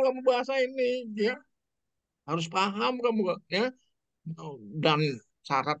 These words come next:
paham itu kan, ya, penguasaannya harus luar biasa itu, ya. Saya, ya,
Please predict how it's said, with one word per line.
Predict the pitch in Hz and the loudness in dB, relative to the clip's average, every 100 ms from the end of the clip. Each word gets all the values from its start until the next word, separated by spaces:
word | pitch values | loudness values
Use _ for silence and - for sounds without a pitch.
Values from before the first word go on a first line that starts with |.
| 151 | -4
paham | 127 147 143 147 | -2 0 0 -2
itu | 170 202 | -2 2
kan, | 220 226 156 - _ _ | 4 4 0 -4 _ _
ya, | 147 147 135 120 110 107 110 _ | 4 6 6 4 0 -4 -10 _
penguasaannya | 127 131 135 143 156 131 139 110 92 | -4 0 2 0 0 -2 -2 -2 -2
harus | 139 - 135 | -2 -4 -2
luar | 131 139 | -2 -2
biasa | 131 131 147 - - 156 | -4 -6 -8 -8 -8 -8
itu, | - _ 151 | -12 _ 0
ya. | 185 220 _ _ _ _ - | 0 0 _ _ _ _ -10
Saya, | 135 135 170 170 208 208 208 165 _ 151 | -2 0 0 2 2 2 -2 -6 _ -4
ya, | 156 | -2